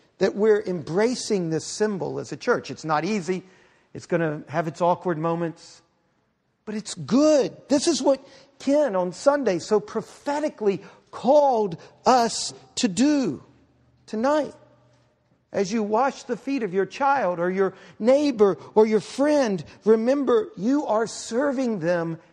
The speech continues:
as Christ. As Christ, you are recognizing their importance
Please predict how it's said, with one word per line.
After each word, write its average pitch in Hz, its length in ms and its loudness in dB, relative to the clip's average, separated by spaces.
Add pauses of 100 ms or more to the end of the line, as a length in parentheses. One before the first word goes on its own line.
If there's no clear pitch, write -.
(380)
as 175 340 -4
Christ. - 920 -8 (3250)
As 220 220 4
Christ, 285 760 2
you 254 220 2
are 233 140 4
recognizing 226 1120 -2
their 233 180 0
importance 240 1200 -6